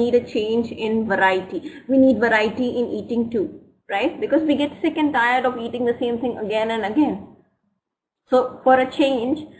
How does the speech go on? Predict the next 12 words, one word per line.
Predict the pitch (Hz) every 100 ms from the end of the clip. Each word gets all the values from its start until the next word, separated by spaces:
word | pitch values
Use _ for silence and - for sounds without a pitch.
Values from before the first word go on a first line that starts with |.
| -
we | 240 196
go | 254 240
out | 233 190 180 - - _ _ -
for | 240
dinner | 233 233 247
or | 247 247
lunch | 233 233 247
once | 220 220 226 233
in |
a | 220
while, | 208 170 - - _ -
right? | 240 392